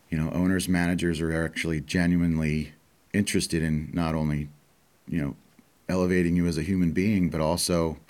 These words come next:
you know, making you a better tech, making you a well-oiled machine in, in and of, your,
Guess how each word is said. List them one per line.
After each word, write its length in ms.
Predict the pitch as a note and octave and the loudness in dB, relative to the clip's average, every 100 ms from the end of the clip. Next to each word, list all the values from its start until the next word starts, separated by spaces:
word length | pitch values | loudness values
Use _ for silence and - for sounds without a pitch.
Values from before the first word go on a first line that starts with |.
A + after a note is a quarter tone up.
| - - - - - _ _ _ _ | -20 -20 -20 -20 -20 _ _ _ _
you 80 | D#2 | -8
know, 180 | D2+ A#1+ - _ _ _ _ - | -6 -8 -16 _ _ _ _ -4
making 260 | F2 D#2+ D#2+ | -4 -2 -2
you 120 | E2+ | -2
a 40 | |
better 240 | E2 E2 D2+ | 0 -2 -2
tech, 460 | - F#2+ F#2+ - - - | -2 -2 -4 -12 -16 -8
making 340 | D#2+ - D#2+ | -8 -6 -4
you 260 | D#2+ D#2 C#2+ - _ _ _ _ _ _ _ - | -2 -4 -8 -16 _ _ _ _ _ _ _ -8
a 40 | |
well-oiled 800 | D#2+ F#2 F2+ - - F2 F#2 F#2 | -2 0 0 -4 -6 0 2 2
machine 400 | E2+ - G#2 G2 | 0 0 2 2
in, 260 | F2+ E2+ - | 2 0 -2
in 180 | F2+ F#2 | 0 0
and 20 | |
of, 220 | E2+ E2+ | 0 -2
your, 100 | D2 | -4